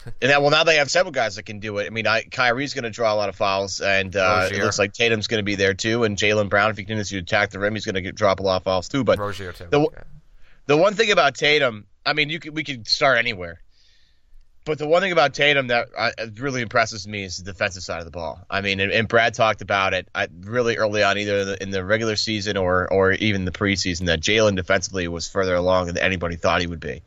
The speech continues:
Speaker 1: Not Jaylen, uh, Jay-, uh, Jaylen, Jason. And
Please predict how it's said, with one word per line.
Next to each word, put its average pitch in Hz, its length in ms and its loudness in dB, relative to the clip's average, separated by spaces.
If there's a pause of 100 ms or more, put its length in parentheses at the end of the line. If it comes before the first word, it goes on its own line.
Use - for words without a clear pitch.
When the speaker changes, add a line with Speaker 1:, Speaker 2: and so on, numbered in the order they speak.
(120)
Speaker 1:
Not 104 140 0
Jaylen, 92 260 2
uh, 92 140 0
Jay-, 85 180 -2
uh, 82 200 -4
Jaylen, 82 320 -6
Jason. 95 360 -2 (380)
And 113 420 2